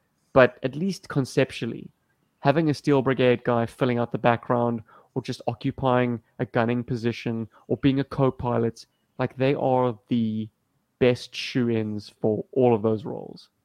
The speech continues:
and more. Just technical stuff, or a guy guarding an entranceway. You know, like, you can't have named Joes doing all the guard duty. You gotta get these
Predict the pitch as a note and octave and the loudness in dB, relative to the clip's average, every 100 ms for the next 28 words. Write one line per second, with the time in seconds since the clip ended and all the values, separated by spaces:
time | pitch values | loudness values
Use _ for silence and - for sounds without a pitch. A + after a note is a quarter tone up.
0 | _ B2+ A#2 C3+ C#3 - _ _ _ _ | _ 0 0 -2 -4 -8 _ _ _ _
1 | _ - - - C#3+ - G#3 D3+ - A#2 | _ -10 -10 -4 -4 -2 -2 -2 -4 -6
2 | - - - _ _ - D#3+ C3+ C#3+ D#3+ | -8 -12 -20 _ _ 4 6 6 4 4
3 | E3+ F3 - C3 C3+ D3 C#3+ C#3+ C3 A#2+ | 2 0 0 2 4 4 0 -4 -2 -2
4 | A#2+ B2 A2+ - - - - _ _ _ | -2 -6 -8 -8 -10 -12 -18 _ _ _
5 | _ _ - A#2 A#2+ C3 - C3+ E3 - | _ _ -10 -4 -4 -4 -4 -4 -6 -4
6 | A3 C#3+ _ _ B2+ G#2+ A2+ A#2 A#2 A2 | -4 -4 _ _ 0 2 2 4 4 2
7 | - A#2+ A2+ G#2+ - A#2 A2+ A2+ G#2+ B2+ | -2 2 2 2 -2 -2 0 0 0 2
8 | C3 - D#3+ F3 F3 D#3+ B2 - E3 D#3 | 2 0 -4 -4 -4 -4 -4 -4 -6 -8